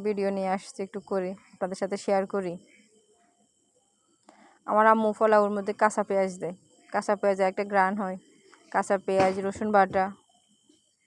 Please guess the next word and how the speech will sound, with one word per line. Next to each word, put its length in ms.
এগুলা 280